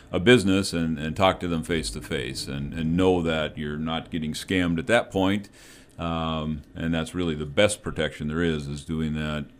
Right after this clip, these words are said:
face-to-face business, which is so much better for me anyways, that, uh, I would definitely be, uh,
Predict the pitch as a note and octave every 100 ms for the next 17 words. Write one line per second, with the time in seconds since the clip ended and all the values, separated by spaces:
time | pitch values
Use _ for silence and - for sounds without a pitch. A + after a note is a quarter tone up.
0 | - - F#2+ E2+ - E2 D#2+ D#2 - E2+
1 | C#2+ D2 - D#2 - D2+ D2 - - A#2+
2 | F#2 D#2+ F2+ E2 D#2+ F2 D#2+ D#2 C#3+ C#3
3 | F#2+ F#2+ F#2+ - - - - - E2 E2
4 | D#2+ D2+ - E2 D#2 D2+ E2 E2 D#2 D2+
5 | E2 - D2+ D2+ D2 C#2 - - _ _
6 | _ _ _ - _ - F#2+ F#2 F2 F2
7 | E2+ E2 E2+